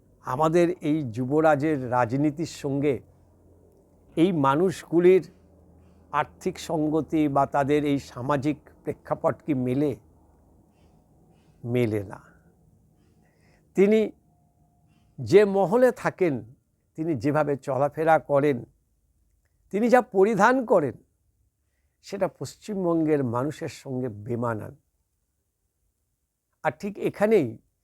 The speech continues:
তার থেকে কয়েক কদম এগিয়ে রাজ্যের মুখ্যমন্ত্রী মমতা বন্দ্যোপাধ্যায়। পশ্চিমবঙ্গের রাজনীতিতে তিনি একটি অনন্য চরিত্র,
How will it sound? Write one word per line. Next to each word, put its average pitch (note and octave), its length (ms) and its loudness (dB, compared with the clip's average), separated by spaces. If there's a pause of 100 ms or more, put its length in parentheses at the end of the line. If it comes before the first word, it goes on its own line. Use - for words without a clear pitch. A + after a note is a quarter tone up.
(220)
তার G3+ 220 -4
থেকে D#3+ 200 -8 (240)
কয়েক F#3+ 420 2 (320)
কদম D#3 380 0 (180)
এগিয়ে C3+ 420 -2 (800)
রাজ্যের B2 500 -2
মুখ্যমন্ত্রী D#3 720 -6
মমতা A2+ 360 -8
বন্দ্যোপাধ্যায়। - 760 -18 (1400)
পশ্চিমবঙ্গের G#3 720 2
রাজনীতিতে F3 720 0
তিনি E3+ 320 -4
একটি E3+ 220 -6 (180)
অনন্য D#3+ 380 -2 (200)
চরিত্র, D3+ 400 -4